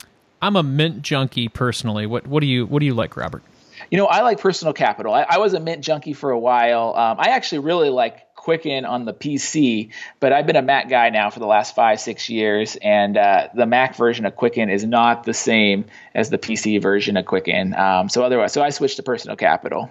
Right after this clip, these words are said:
Speaker 1: You probably like that Quicken 'cause you said your dad was, uh, t-, doing that back in the nineties, right?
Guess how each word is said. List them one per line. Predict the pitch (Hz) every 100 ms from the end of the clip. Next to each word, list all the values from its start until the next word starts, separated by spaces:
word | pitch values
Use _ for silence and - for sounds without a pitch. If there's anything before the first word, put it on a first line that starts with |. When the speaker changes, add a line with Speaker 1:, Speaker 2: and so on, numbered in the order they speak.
| -
Speaker 1:
You | 135
probably | - 127 127
like | 123
that | - 110
Quicken | 143 - 117
'cause | 110
you | 117
said | - 110
your | 110
dad | 113 113 110
was, | 110
uh, | 110 110 110 -
t-, | - - 135
doing | 131 123
that | 117
back | 123 117
in | 117
the |
nineties, | 110 107 107 107
right? | 117